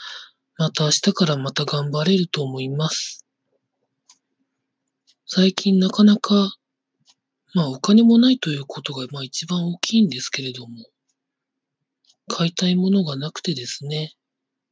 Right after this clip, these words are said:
それはそれでいいのか悪いのかはわかりませんが、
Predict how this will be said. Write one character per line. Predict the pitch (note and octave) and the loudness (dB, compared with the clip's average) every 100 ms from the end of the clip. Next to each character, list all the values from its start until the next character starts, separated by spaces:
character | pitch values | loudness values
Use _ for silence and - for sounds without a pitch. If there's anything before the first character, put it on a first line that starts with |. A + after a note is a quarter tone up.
| _ | _
そ | - - | -10 -6
れ | D#3 | -4
は | E3 | -4
そ | - E3 | -4 -4
れ | |
で | E3 E3 | -2 -2
い | F#3+ | 0
い | |
の | F#3 | 0
か | - | -2
悪 | C#3 C3+ C#3+ | -8 -6 -4
い | E3+ | -4
の | D#3 | -6
か | - | -8
は | B2+ | -10
わ | A#2+ | -10
か | - | -10
り | C#3 | -8
ま | C#3+ D#3 | -8 -6
せ | - E3+ | -4 -4
ん | |
が、 | C3+ B2+ | -4 -10